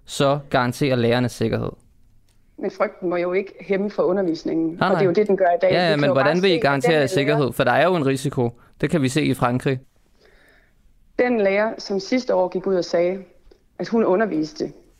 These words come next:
Speaker 2: i Muhammed-tegningerne, hun blev jo også truet.
Speaker 1: Mhm.
Speaker 2: Så i, allerede i dag er der jo nogen,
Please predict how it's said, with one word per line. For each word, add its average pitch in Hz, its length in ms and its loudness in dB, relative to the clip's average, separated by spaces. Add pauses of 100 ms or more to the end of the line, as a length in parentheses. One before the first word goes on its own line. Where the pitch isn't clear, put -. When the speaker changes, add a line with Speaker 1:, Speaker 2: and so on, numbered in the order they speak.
(140)
Speaker 2:
i 196 80 -2
Muhammed-tegningerne, 160 880 -2 (1080)
hun 233 200 0
blev 185 240 2
jo 151 100 2
også 226 200 -4
truet. 180 540 -2
Speaker 1:
Mhm. 131 280 0 (1000)
Speaker 2:
Så - 280 -2
i, 214 100 2
allerede 214 400 2
i 226 40 -2 (100)
dag 233 380 -2
er 185 60 0
der 180 120 2
jo 160 120 2
nogen, 208 460 -2